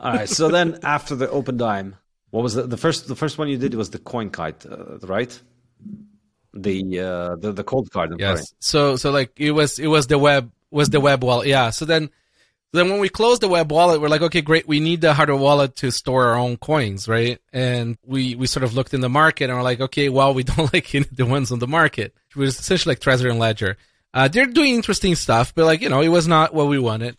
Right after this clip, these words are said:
Speaker 2: So, so we started building Coldcard. We were just building for ourselves, and we sort of, like, showed to a bunch of people in the, the community, and people were like, "Okay, yeah, I want one as well."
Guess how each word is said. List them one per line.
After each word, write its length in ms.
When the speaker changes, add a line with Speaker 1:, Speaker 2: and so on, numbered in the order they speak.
Speaker 2:
So, 540
so 180
we 80
started 240
building 220
Coldcard. 580
We 100
were 100
just 200
building 220
for 140
ourselves, 720
and 720
we 320
sort 180
of, 60
like, 160
showed 220
to 80
a 40
bunch 220
of 80
people 240
in 80
the, 320
the 160
community, 560
and 280
people 200
were 60
like, 120
"Okay, 220
yeah, 280
I 40
want 220
one 180
as 160
well." 260